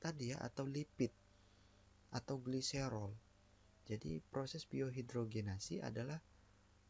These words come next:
penurunan ikatan rangkap. Jadi, dalam pakan itu eh, lemak saturated, ya, atau lemak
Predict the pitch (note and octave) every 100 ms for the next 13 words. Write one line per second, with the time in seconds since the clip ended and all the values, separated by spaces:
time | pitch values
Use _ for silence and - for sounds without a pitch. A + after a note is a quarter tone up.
0 | - C3 C3 B2 A#2+ C3+ F3 - - D3+
1 | - D3+ D#3+ F3+ E3+ C3+ - - - -
2 | - - - - - - - - - -
3 | A#2 E3+ F#3 - - B2+ C3 C3+ C3 -
4 | C3 B2 A#2+ E3+ G2 - - - - -
5 | - - - - - - - - - -
6 | - - - - - A#2+ A#2 A2+ A2 A2+
7 | D#3+ F3 D#3 - C#3 B2+ - C#3 - A#2+
8 | D3 - - A#2 - - - - - -
9 | - - - - - B2 B2 G#2+ A2 -
10 | - - - - B2+ A#2+ - A2+ A2+ A#2
11 | A#2